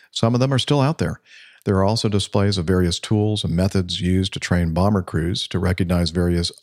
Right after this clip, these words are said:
objects from above, structures, vehicles, and ships. It's rather important to know if that cruiser beneath you is a friendly New Orleans class or a hostile Takao class.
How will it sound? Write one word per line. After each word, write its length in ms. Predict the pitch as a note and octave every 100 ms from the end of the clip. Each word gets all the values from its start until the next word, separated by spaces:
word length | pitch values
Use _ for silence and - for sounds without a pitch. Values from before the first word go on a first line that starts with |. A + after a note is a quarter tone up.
| -
objects 420 | F#2 F2+ F#2 -
from 240 | - F#2 E2+
above, 540 | D#2 F#2 G#2 A#2 A#2+
structures, 600 | - F#2+ G2 - A2 G#2+
vehicles, 500 | - F#2 G2+ A2 G#2+
and 120 | F#2
ships. 360 | F#2 - - - - - - - - -
It's 160 | G2
rather 260 | G2+ G#2 F#2+
important 400 | F#2 D#3 C#3+ F2+
to 120 | F#2
know 340 | F#2+ G#2 A#2+
if 160 | - G#2
that 200 | G#2 -
cruiser 380 | - D3 B2 G#2+
beneath 340 | A2 B2 C3
you 200 | G2 F#2+
is 180 | - F#2
a 120 | F2
friendly 500 | F2 - G#2+ G#2 G2
New 160 | F#2 F#2+
Orleans 380 | A2 B2+ B2 A#2
class 460 | A#2+ B2+ C#3 - - - - - -
or 200 | - E2+
a 60 | D#2+
hostile 720 | G#2 G#2+ - E2 E2 E2 - - _ -
Takao 600 | F#2 - G2 E2+ F2 F#2+ - _
class. 540 | - D#2+ - - -